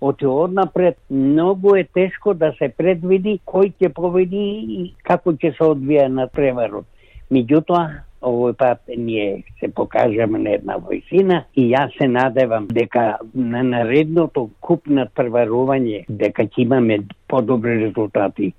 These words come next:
Тоа значи дека ќе се замешаме во првите две или три е, репрезентации.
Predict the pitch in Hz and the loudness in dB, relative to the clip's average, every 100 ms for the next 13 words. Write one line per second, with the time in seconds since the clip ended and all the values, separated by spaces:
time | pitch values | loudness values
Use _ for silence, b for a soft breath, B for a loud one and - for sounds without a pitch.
0 | _ 123 120 107 123 - 131 107 120 123 | _ 0 0 0 -2 -2 -2 0 -2 -2
1 | 110 117 107 113 104 117 151 143 147 127 | -4 -6 -4 -4 -2 0 0 0 0 0
2 | 117 123 - 143 147 151 131 - _ 131 | 0 -2 0 0 0 0 -2 -4 _ -8
3 | 113 139 202 190 185 170 165 147 160 175 | -2 4 6 6 6 6 4 2 2 4
4 | 160 147 - 135 120 127 - 123 120 113 | 4 2 0 2 2 0 -4 -6 -4 -2
5 | 117 107 - 107 98 | -2 -4 -6 -14 -14